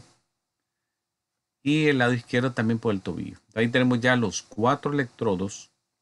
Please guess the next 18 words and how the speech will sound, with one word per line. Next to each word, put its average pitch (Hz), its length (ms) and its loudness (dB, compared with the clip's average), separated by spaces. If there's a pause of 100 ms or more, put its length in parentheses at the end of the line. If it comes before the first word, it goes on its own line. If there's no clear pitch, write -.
(520)
dos 110 580 0
miembros 120 380 0
superiores 117 800 -2 (840)
y 139 100 -4
los 131 160 0
dos 117 160 2
miembros 113 360 -2
inferiores. 92 600 -8 (960)
Ya 113 260 0
tenemos 123 300 2
los 90 180 -2
diez 113 380 -2
puestos. - 460 -6 (3250)
Entonces, 123 760 0 (760)
vamos 165 260 2
a 170 40 4
ver 156 160 4
ahora 139 480 0